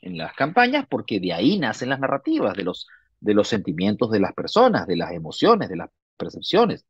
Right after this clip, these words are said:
Entonces, todo esto, por supuesto, además lo conectamos con que esto hay que investigarlo para profundizarlo, para conectarlo de forma,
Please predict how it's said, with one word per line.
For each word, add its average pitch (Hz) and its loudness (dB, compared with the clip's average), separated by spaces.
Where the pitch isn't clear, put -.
Entonces, 156 -4
todo 170 8
esto, 175 2
por 180 -2
supuesto, 185 -4
además 113 0
lo 160 2
conectamos 175 0
con 95 -12
que 104 -2
esto - -4
hay - -14
que 120 -2
investigarlo 107 0
para 73 -8
profundizarlo, 87 -2
para 78 -6
conectarlo 92 0
de 76 -10
forma, 104 -2